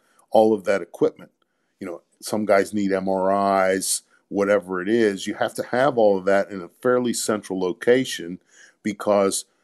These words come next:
these, these guys that you're bringing in, I mean, they may need, or, uh, teams may want,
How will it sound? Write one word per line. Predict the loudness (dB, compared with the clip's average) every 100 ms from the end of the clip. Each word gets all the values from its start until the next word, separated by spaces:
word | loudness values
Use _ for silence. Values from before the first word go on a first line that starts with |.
| _ _ _
these, | -12 -6 -6 -8 _
these | -8 -8 0
guys | 2 2
that | -2 -6
you're | -4
bringing | -2 -2 -2
in, | -2 -2
I | -4
mean, | -4 0
they | 0
may | 0 -2 -2
need, | -2 -2 0 0 -2 -8 -18 _ _ _ _ -4
or, | -4 -4 -14 -10
uh, | -10 -10
teams | -4 0 0 0 -4 -2
may | 0 0
want, | 0 4 6 4 0 -8